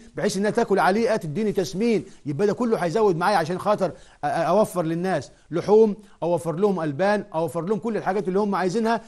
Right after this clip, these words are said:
يبقى أنا ذلك إن أنا دلوقتي برضو بعمل توسع رأسي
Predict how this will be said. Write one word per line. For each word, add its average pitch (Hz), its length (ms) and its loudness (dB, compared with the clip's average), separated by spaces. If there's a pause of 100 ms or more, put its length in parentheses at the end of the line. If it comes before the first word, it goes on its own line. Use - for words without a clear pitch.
(140)
يبقى 143 140 -4
أنا 196 100 -2
ذلك 190 240 0
إن 160 80 -4
أنا 185 120 -2
دلوقتي 185 380 0
برضو 165 240 -2
بعمل 170 280 0
توسع 175 540 -2
رأسي 175 480 -4